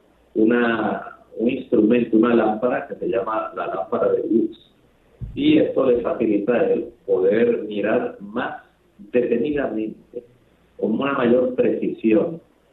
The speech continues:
la zona de la piel que está afectada, donde usted está preocupando por su apariencia física. Y por supuesto, le va a dar a él la oportunidad de, sin tener que hacer ninguna biopsia,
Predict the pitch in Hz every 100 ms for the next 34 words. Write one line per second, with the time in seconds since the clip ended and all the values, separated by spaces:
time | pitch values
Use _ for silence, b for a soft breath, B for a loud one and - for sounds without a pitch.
0 | _ - - - 120 113 120 123 98 92
1 | 107 110 110 - - 117 120 120 - -
2 | - 101 101 117 - 98 98 110 98 -
3 | - - 104 104 - 104 - 101 101 101
4 | 101 - 104 110 98 98 107 104 - -
5 | - 92 - 117 117 - - - - -
6 | _ _ _ - - 135 - 160 135 -
7 | 160 160 135 127 131 135 127 127 123 120
8 | 120 117 123 123 120 107 110 - - -
9 | 104 101 98 95 87 - 117 107 104 98
10 | 98 123 120 104 104 - - 92 101 120
11 | 110 - - 160